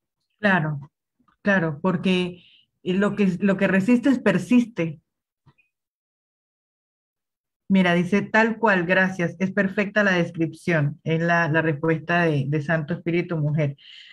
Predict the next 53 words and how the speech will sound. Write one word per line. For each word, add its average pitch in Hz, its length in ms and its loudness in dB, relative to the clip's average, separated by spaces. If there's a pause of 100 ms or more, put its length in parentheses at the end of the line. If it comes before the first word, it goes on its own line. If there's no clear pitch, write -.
(380)
Bueno, 175 280 2
Agostina, 165 720 0
eh, 180 320 2
ya 196 80 0
estamos 208 340 2
llegando 185 480 2
a 185 220 -2
cumplir 175 340 -4
con 196 220 2
el 170 100 2
horario. 220 560 2
Me 190 160 4
gustaría, 180 640 0
por 190 180 -2
favor, 170 300 2
que 208 140 0
nos 185 200 0
cuentes 185 300 -2
a 208 60 2
las 190 100 0
personas 180 400 -2
que 196 80 -4
nos 165 140 0
están 170 260 -2
viendo 196 480 0
y 170 80 -2
a 165 140 -2
todos 196 160 2
aquellos 190 320 -2
que 190 100 -4
nos 165 100 0
van 165 140 0
a 180 80 2
ver 190 120 0
en 196 100 0
diferido. 220 500 2
Recuerden 202 460 -2
que 220 180 0
tenemos 190 460 -2
el 175 140 -4
video 180 480 0
en 208 200 4
YouTube, 240 480 2
en 196 120 2
la 175 80 -2
fanpage 202 600 -2
de 196 140 -2
Radio 170 180 0
Líder 170 200 -2
Online. 220 400 2
También 165 320 -4
se 180 100 -10
sube, 202 460 -2